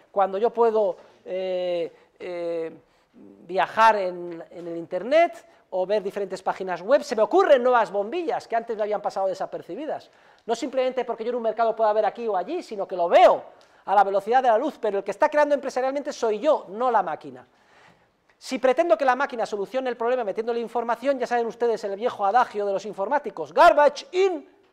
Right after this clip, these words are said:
garbage out". ¿Qué significa garbage?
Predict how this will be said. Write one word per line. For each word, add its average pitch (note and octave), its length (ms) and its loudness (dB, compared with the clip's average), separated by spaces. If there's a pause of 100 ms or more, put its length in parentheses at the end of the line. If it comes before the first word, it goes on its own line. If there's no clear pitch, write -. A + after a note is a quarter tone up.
(120)
garbage F4 600 2 (880)
out". C4+ 300 10 (400)
¿Qué C4 100 -8
significa C#4+ 340 -2
garbage? E3 420 -6